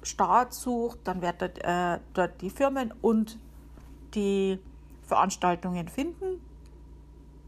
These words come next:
Naja, jetzt im Moment eher weniger, ist klar. Aber wenn das alles wieder läuft,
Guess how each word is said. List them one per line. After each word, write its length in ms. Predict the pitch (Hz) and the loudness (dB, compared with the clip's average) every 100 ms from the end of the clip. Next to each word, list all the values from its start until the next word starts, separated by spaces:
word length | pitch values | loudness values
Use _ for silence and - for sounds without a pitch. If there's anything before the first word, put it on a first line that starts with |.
| - - | -20 -6
Naja, 280 | 180 196 240 | 2 6 6
jetzt 240 | 220 208 | 2 -4
im 80 | 196 | -2
Moment 380 | 190 190 202 - | -2 -2 -2 0
eher 240 | 185 170 | 0 0
weniger, 460 | 180 226 269 269 262 - - - - - - | 0 0 4 4 2 -2 -20 -20 -20 -8 -2
ist 340 | 208 - - | -2 -2 -8
klar. 500 | 196 208 269 330 330 - - - - - | -4 4 4 4 0 -12 -18 -18 -12 0
Aber 300 | 190 190 185 | 2 2 0
wenn 140 | 196 | 0
das 180 | 196 - | -2 -2
alles 380 | 175 180 190 180 | -2 -2 -4 -4
wieder 180 | 175 | -2
läuft, 540 | 180 214 226 - - | 2 2 2 -4 -16